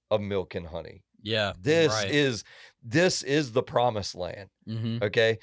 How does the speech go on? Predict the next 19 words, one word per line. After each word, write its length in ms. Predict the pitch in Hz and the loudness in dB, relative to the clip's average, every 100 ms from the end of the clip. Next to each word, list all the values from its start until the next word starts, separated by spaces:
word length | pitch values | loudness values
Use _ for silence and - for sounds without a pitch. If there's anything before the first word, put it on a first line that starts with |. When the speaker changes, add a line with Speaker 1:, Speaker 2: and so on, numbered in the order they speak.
| - _ | -10 _
Speaker 1:
They 140 | 113 | 0
called 340 | 98 117 143 156 | 2 4 4 4
it 100 | - | 0
for 140 | 131 | 0
what 180 | 123 113 | 2 2
it 80 | 101 | 2
is. 280 | 98 92 | -2 -2
They 120 | 107 90 | -4 -4
stuck 440 | - - 139 - | -2 2 0 0
to 120 | 131 | -6
the 140 | 113 107 | -4 -6
truth. 480 | - 135 110 85 _ _ _ _ _ _ _ _ _ _ _ _ _ 87 | -6 -4 -4 -6 _ _ _ _ _ _ _ _ _ _ _ _ _ -10
Just 320 | 110 113 - | -4 -4 -2
there 120 | 104 | -2
was 140 | 95 82 | -2 -6
a 80 | |
minor 560 | 80 82 92 113 127 123 | -8 -4 2 2 2 0
little 280 | 113 113 107 | 2 0 0
complication 880 | 117 107 98 101 - 90 82 - | 0 0 0 -6 -6 -8 -8 -12